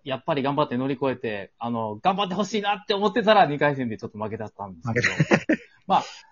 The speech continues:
Speaker 1: あの、そういう、なんですかね、今までそういう面って、あの、クローズアップされたことないと思うんですけど、あんまりない、ほとんどないと思うんですけど、その、アスリートの、ああいう、もうトッ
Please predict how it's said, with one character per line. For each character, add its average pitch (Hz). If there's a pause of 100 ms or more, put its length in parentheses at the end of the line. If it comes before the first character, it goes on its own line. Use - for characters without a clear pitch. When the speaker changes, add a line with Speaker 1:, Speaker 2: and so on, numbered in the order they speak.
(220)
Speaker 1:
あ 156
の、 151
そ 208
う 202
い 202
う、 196
な 170
ん -
で 175
す -
か 147
ね、 139
今 240
ま 254
で 147
そ 196
う 196
い 202
う 202
面 202
っ 156
て、 120
あ 131
の、 123
ク 151
ロ 185
ー -
ズ 190
ア 196
ッ -
プ 196
さ -
れ 160
た 131
こ 113
と 104
な 110
い 160
と 165
思 131
う -
ん 107
で 104
す -
け -
ど、 -
あ 156
ん 180
ま 180
り 165
な 151
い、 160
ほ -
と 202
ん -
ど 127
な 127
い 127
と 120
思 113
う -
ん 101
で 95
す -
け 98
ど、 95
そ -
の、 113 (260)
ア 139
ス -
リ 185
ー -
ト 101
の、 95
あ 151
あ 170
い 175
う、 156
も 127
う 120
ト 214
ッ -